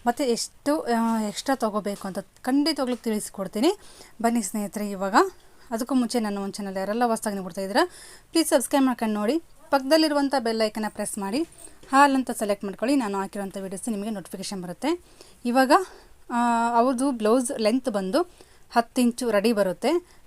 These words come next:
ಪ್ಲಸ್ ಒಂದು ಇಂಚ್ ಆ್ಯಡ್ ಮಾಡ್ಕೊಂಡ್ರೆ ಹನ್ನೊಂದು ಇಂಚಿಗೆ ಒಂದು ಮಾರ್ಕನ್ನು ಮಾಡ್ಕೊಳ್ಳಿ. ಇಲ್ಲಿ ಅರ್ಧ ಇಂಚ್ ಹೋಗುತ್ತೆ, ಮೇಲ್ಗಡೆ ಒಂದು ಅರ್ಧ ಇಂಚ್ ಹೋಗುತ್ತೆ, ಹೊಲಿಗೆ ಅಂಶಕ್ಕೆ ಬೇಕಲ್ವ.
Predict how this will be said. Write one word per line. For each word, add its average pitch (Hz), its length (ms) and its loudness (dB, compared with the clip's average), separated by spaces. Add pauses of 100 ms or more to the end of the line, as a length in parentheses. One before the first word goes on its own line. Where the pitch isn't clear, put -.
ಪ್ಲಸ್ 269 360 2 (120)
ಒಂದು 269 380 4
ಇಂಚ್ 254 380 2
ಆ್ಯಡ್ 220 220 0
ಮಾಡ್ಕೊಂಡ್ರೆ 208 500 -4
ಹನ್ನೊಂದು 214 500 -4
ಇಂಚಿಗೆ 202 220 -6
ಒಂದು 190 140 -4
ಮಾರ್ಕನ್ನು 180 420 -6
ಮಾಡ್ಕೊಳ್ಳಿ. 180 440 -2 (2250)
ಇಲ್ಲಿ 269 240 4
ಅರ್ಧ 233 260 4
ಇಂಚ್ 240 340 2
ಹೋಗುತ್ತೆ, 214 540 0 (520)
ಮೇಲ್ಗಡೆ 233 440 0
ಒಂದು 226 240 0
ಅರ್ಧ 190 220 -2
ಇಂಚ್ 196 280 -2
ಹೋಗುತ್ತೆ, 190 380 -6
ಹೊಲಿಗೆ 196 320 -2
ಅಂಶಕ್ಕೆ 190 380 -6
ಬೇಕಲ್ವ. 185 340 -6